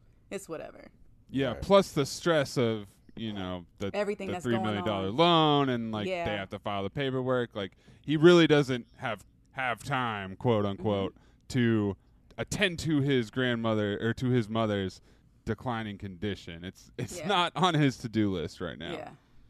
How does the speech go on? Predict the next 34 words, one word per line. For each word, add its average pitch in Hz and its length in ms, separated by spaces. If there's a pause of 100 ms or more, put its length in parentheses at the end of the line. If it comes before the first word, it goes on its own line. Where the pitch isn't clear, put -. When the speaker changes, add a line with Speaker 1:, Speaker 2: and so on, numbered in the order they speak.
(120)
Speaker 1:
No 196 160
time 196 280
to 170 40
sit - 220
with 160 140
that. 156 280 (360)
Speaker 2:
Jeannie, 285 340
just 226 240 (140)
fucking 285 420
deal 302 220
with 226 200
it. 127 160 (140)
Speaker 1:
<laughs> 208 80 (480)
Speaker 2:
It's - 380
Speaker 3:
Yeah. 233 380
Speaker 2:
fine. 92 100 (840)
Speaker 3:
Get 139 180
your 127 80
shit 139 240
together. 90 500
Speaker 1:
<laughs> - 40 (680)
Yeah. 226 100 (140)
Speaker 3:
Yeah, 170 340 (300)
yeah, 82 240 (180)
yeah, 78 200
he 90 120
was 92 240
on 87 260
one. 76 220 (480)
It's 107 100
a 117 60
lot 104 240
going 95 260
on. 90 280